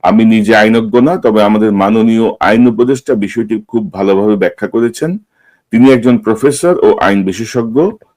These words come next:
আইন মন্ত্রণালয় দেখেন। তিনি যেমন ব্যাখ্যা করেছেন, আমি যতটুকু বুঝেছি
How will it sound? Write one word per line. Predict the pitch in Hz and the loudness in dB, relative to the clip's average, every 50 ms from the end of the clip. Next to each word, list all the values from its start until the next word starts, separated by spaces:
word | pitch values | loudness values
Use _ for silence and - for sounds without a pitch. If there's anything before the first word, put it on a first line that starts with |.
| _ _ _ _ | _ _ _ _
আইন | - 92 107 113 120 | 0 2 4 4 6
মন্ত্রণালয় | 120 117 113 110 104 110 110 107 107 104 104 95 | 4 4 4 2 0 0 0 0 2 2 2 2
দেখেন। | 90 90 92 92 - - 151 185 190 | 0 0 -2 -2 -2 -2 -4 -4 -6
তিনি | - _ - 139 156 175 185 | -8 _ -2 0 0 0 0
যেমন | 156 151 151 143 139 127 110 | 0 2 2 4 4 4 4
ব্যাখ্যা | 104 104 107 - 127 | 2 2 0 -2 -4
করেছেন, | 120 135 139 135 135 127 - 175 180 214 226 - _ _ _ _ _ _ _ - | -2 0 0 0 0 -2 -2 -4 -2 -2 -4 -6 _ _ _ _ _ _ _ -4
আমি | - - - - - 139 - - 170 156 | 0 2 4 4 4 2 0 -4 -10 -4
যতটুকু | - 104 113 - 160 151 151 165 160 160 151 | 0 0 0 0 -2 -2 -2 0 0 0 0
বুঝেছি | 120 110 117 120 117 131 127 - - 160 160 185 240 | 0 0 0 0 0 -2 -4 -4 -4 -4 -4 -4 -4